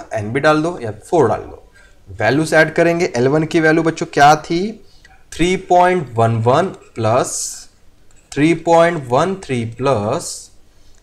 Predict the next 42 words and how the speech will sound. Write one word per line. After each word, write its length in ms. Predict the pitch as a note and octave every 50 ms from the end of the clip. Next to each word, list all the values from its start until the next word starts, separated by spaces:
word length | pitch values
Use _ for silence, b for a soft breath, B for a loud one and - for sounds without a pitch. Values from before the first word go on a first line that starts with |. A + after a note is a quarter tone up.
| _ -
थ्री 240 | - B2+ C#3 D#3 E3+
पॉइंट 480 | E3 D#3 D#3+ D#3+ D#3+ D#3 C#3 A#2+ G2+
वन 200 | G#2 G2+ F#2+ G2
फ़ोर 580 | F#2 - - C#3 D#3+ G3 G3+ G#3 - - - -
और 160 | - C#3 C#3 C#3
फिर 340 | - - - F3 F3+ F3+ D3+
से 240 | - - C3+ A#2 A2+
एक 120 | G#2 G2+
बार 240 | G#2 A2+ C3+ D#3 D#3+ -
थ्री 140 | - A#2 G2+
पॉइंट 480 | - - - A2 A#2 C3+ E3 E3+ - -
वन 300 | G#2+ G#2 - D3+ - - - - - -
फ़ोर। 320 | F#3 E3+ B2+ G#2 - - b b b b b b -
डिवाइड 360 | - G#2+ G#2 B2 C#3+ D#3+ D#3 D3+
कितने 260 | E3+ D#3 - F3 E3
से 100 | F3+ D#3+
करेंगे? 320 | E3+ E3+ E3+ E3+ E3+ F3+
चार 420 | F3 - - G#2+ G2+ G#2+ B2+ C3+ C3+
रीडिंग 300 | C#3+ C#3 D3 D3+ D#3 D3+ -
थी, 60 | F#3
तो 120 | G3 - E3
चार 300 | - - - G2 G2 G2
से 140 | - - G#2+
डिवाइड 360 | G#2 G2+ A2+ C3 D3+ - -
करेंगे। 340 | - G2 - - - - - - - b b b b b b
So 120 | - -
हमारा 320 | G#2+ G#2 A2 A2 G#2+ G#2 G2+
मीन 360 | G2 G2 G2+ A#2+ C#3 D3+ D#3
आ 100 | D#3 D3+
चुका 260 | D3 D3+ D#3 - D#3 D#3
है 60 | D#3
बच्चों। 360 | D3+ D#3 - - - D#3+ D#3+
कितना 300 | D#3+ - A#2 - B2+ C#3
आ 100 | C#3+ C#3+
चुका 240 | C#3 C#3+ D#3 - D3+
है 60 | D3+
बच्चों 220 | D3 D3+ D3+ - D#3
मीन? 340 | D3+ D3+ D#3 F3 G#3+ A#3+ A#3 - b b b b b b b b b -
एल 160 | A#2 B2 C#3
एम 140 | D3 - D#3 -
equal 340 | B2+ A#2+ - - D3+ E3 E3+ E3
to, 180 | D#3+ C3+ A#2+